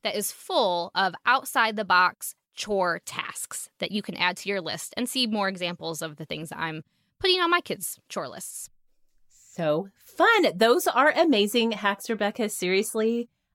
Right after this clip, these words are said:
Speaker 2: I'm still back in the bubbles thinking about tying that bubble thing to the side of the deck.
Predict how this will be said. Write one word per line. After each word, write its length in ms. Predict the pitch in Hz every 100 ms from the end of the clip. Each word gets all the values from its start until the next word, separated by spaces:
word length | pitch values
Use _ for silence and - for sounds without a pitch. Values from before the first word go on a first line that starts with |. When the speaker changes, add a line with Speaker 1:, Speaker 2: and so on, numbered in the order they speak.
| 262
Speaker 2:
I'm 140 | -
still 280 | - 330 320
back 240 | 247 262
in 60 | 277
the 100 | 240
bubbles 520 | 202 196 226 226 233
thinking 280 | - 220 220
about 300 | 190 185 -
tying 360 | 214 196 208 202
that 200 | 170 -
bubble 220 | 185 190
thing 500 | - 185 185 196 220 _ _ _
to 180 | 247 202
the 120 | 185
side 280 | - 190 226
of 80 | 247
the 80 |
deck. 280 | 240 196 165